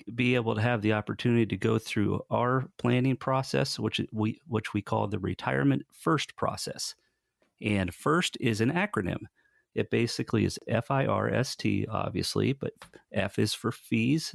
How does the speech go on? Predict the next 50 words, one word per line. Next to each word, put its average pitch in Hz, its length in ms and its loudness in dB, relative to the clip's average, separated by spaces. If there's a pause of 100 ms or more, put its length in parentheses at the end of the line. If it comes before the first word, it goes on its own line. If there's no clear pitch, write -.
(140)
You're 107 200 0
gonna 104 120 2
be 104 140 -2
able 101 120 2
to 101 80 2
get 104 240 0
a 101 120 0
report 117 560 0
on 104 160 2
what 107 120 0
kind 110 200 0
of 101 120 -4
fees 101 300 0
you're 107 100 0
paying. 127 400 2 (680)
I 113 160 0
is 117 260 2
a, 110 120 2 (100)
a, 104 240 4
an 98 240 4
income 143 720 4
plan. 147 420 4 (380)
So 107 120 2
we're 104 140 4
gonna 110 200 4
take - 260 0
some 107 180 2
time 113 460 2
and 95 200 0
look 104 200 2
at 107 80 0 (240)
what 110 240 0
you're 110 160 2
doing 107 260 6
right 104 220 2
now 107 320 4
and 98 160 0
help 104 240 2
you 101 100 4
set 107 240 2
up 104 120 -2
an 101 100 2
income 110 340 2
plan 107 300 2
for 101 180 0
retirement. 110 560 2 (920)
R 110 260 4
is 113 260 4
for 107 480 2
returns. 120 720 0